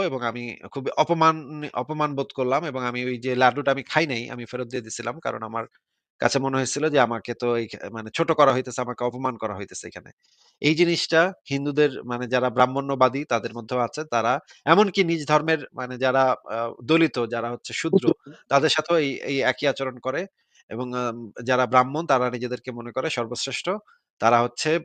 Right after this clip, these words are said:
পৃথিবীর আ, সম্মানিত জাতি ই, মানে ব্রহ্মার ইসে মাথা থেকে তাদেরকে সৃষ্টি করা হয়েছে। এইজন্য তারা হইতেছে ব্রাহ্মণ। এই যে এই জিনিসগুলা পরে আমি দেখলাম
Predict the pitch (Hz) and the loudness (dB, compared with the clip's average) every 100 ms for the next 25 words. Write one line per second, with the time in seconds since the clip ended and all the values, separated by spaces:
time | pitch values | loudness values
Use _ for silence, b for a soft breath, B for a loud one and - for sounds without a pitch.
0 | - 127 117 127 165 180 - 117 98 110 | -6 -10 -6 -2 -2 -2 -6 -6 -6 -8
1 | - 127 135 135 135 127 117 - 196 202 | -4 -2 0 -2 0 2 2 0 -6 -6
2 | 135 - 120 117 110 131 131 139 151 127 | -8 -8 -10 -10 -4 -4 0 0 0 -2
3 | 127 113 117 127 123 120 120 120 - 123 | -4 -4 -4 -8 -6 -6 -8 -8 -8 -8
4 | - 131 127 131 - 202 - b b 110 | -6 -4 -4 -4 -6 -8 -12 b b -6
5 | 120 120 117 120 120 - 107 113 117 143 | -4 -2 0 0 -2 -6 -4 -2 -2 -4
6 | 196 - b b b - 156 165 160 175 | -8 -12 b b b 0 4 4 6 6
7 | 165 156 165 143 165 165 156 156 156 151 | 6 4 0 2 2 4 4 4 4 0
8 | 147 151 | 0 0